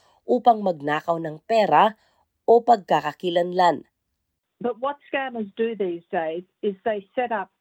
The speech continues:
Speaker 2: fake shops either on the internet or more and more frequently on social media. They advertise products often with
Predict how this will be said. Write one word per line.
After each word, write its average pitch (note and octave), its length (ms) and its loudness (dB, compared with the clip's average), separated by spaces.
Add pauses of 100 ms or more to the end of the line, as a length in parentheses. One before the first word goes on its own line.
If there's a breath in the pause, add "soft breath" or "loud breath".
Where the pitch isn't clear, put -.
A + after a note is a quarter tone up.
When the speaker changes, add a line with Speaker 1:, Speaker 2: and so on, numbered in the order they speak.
(200)
Speaker 2:
fake A#3+ 320 -8
shops D4+ 320 -6 (160)
either G3 480 -4 (320)
on A3 240 -6
the A3+ 80 -6
internet A#3+ 480 -6 (640 soft breath)
or A3+ 400 -4 (160)
more A#3 240 -2
and G#3+ 80 -8
more G#3+ 240 -4
frequently F#3+ 720 -4 (160)
on G3 240 -4
social F#3+ 320 -4
media. F3+ 480 -6 (640 soft breath)
They G#3 320 -4
advertise A3+ 640 -8 (160)
products G#3 400 -6 (160)
often A3 480 -4
with G3 160 -2